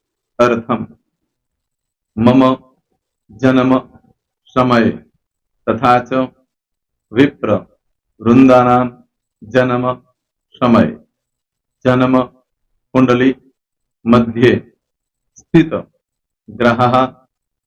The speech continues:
ગોચર ગ્રહઃ महादशा,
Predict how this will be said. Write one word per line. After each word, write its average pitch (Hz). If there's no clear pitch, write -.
ગોચર 127
ગ્રહઃ 117
महादशा, 127